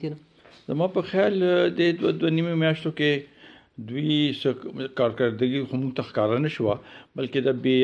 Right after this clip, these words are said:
Speaker 2: یقینۍ صورتحال هغې کې اضافه وشوه. خلک اوس مشوش دي چې دا څه کول غواړي، کو هغه د اقتصادي هغې ته وګورئ، آ، سټاک مارکیټ دومره کریش شو، لاندې راغی،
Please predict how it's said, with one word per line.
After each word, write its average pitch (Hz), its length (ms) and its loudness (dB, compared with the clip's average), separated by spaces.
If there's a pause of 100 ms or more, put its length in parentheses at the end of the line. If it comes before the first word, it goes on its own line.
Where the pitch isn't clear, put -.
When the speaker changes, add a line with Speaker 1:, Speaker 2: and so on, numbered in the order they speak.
Speaker 2:
یقینۍ 139 520 0
صورتحال 131 640 -2
هغې 123 480 -4
کې 113 160 -4
اضافه 98 320 -6
وشوه. 95 300 -8 (500)
خلک 151 420 2
اوس 139 240 -2 (160)
مشوش 120 540 0
دي 135 180 0
چې 120 120 2 (580)
دا 120 60 2
څه 156 280 0
کول 139 240 6
غواړي، 131 560 4
کو 110 140 2
هغه 123 340 4
د 120 80 4
اقتصادي 113 1120 0
هغې 139 320 2
ته 151 80 4
وګورئ، 139 500 4 (140)
آ، 107 260 -2
سټاک 127 420 -2
مارکیټ 120 320 2 (140)
دومره 139 320 0
کریش 139 260 2
شو، 123 180 2
لاندې 123 220 4 (120)
راغی، 110 300 2